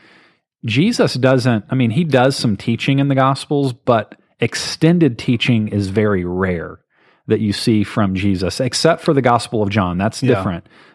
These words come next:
Speaker 1: There are, there are extended discourses in the Gospel of John, and the Gospel of John, as you likely know, is different than what we call the synoptic Gospels, Matthew, Mark, and Luke. John is kind of its own deal altogether,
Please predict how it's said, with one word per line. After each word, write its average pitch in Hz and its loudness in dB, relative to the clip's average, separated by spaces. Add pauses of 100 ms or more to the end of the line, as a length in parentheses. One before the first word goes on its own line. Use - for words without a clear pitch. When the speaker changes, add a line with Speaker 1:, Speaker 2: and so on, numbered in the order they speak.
Speaker 1:
There 117 2
are, 110 2
there 127 2
are 113 2
extended 131 -2
discourses 110 -2
in 107 -2
the 101 -2
Gospel 101 -4
of 92 -6
John, 98 -2
and 90 -4 (300)
the 127 0
Gospel 139 2
of 107 2
John, 117 4
as 98 0
you 110 0
likely 107 0
know, 104 2
is 92 -2
different 107 0
than 101 2
what 104 -2
we 104 -4
call 101 0
the 98 -2
synoptic 101 0
Gospels, 90 -4
Matthew, 95 -2
Mark, 92 -4
and 90 -4
Luke. 87 -6 (380)
John 120 4
is 107 0
kind 113 0
of 95 0
its - -2
own 110 2
deal 95 2
altogether, 85 -4